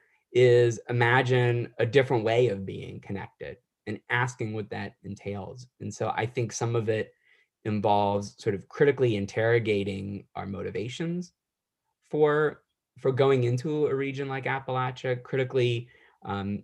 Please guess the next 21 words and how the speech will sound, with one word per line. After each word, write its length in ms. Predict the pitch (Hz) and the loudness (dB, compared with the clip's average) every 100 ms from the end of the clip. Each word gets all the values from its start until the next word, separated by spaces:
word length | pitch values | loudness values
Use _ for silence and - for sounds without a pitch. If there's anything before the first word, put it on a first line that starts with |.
| _ | _
interrogating, 1080 | 113 113 - 127 127 120 117 110 110 107 107 - | -4 -4 4 8 8 8 2 2 0 -2 -6 -4
um, 380 | 101 107 104 - | -4 -2 -4 -4
<clears throat> 300 | - - _ | -6 -6 _
how 460 | - 127 131 131 127 | 0 6 8 10 8
we 240 | 120 120 | 6 -2
view 240 | 113 131 135 | -2 0 2
ourselves 540 | 123 123 151 139 101 | 2 2 0 -2 -4
and 100 | 98 | -8
how 280 | 104 117 113 | -4 -2 -2
we 160 | 113 104 | -2 -6
view 220 | 117 123 | -4 -4
our 140 | 113 | -2
relationship 600 | 110 101 120 117 - - | -4 -4 -8 -8 -10 -10
to 100 | - | -12
these 200 | 90 - | -12 -16
places, 460 | _ 117 - - 107 | _ -12 -10 -12 -12
and 120 | 101 | -14
to 80 | - | -12
try 200 | - 143 | 0 2
to 80 | 135 | 4
build 320 | 123 120 117 | 6 4 4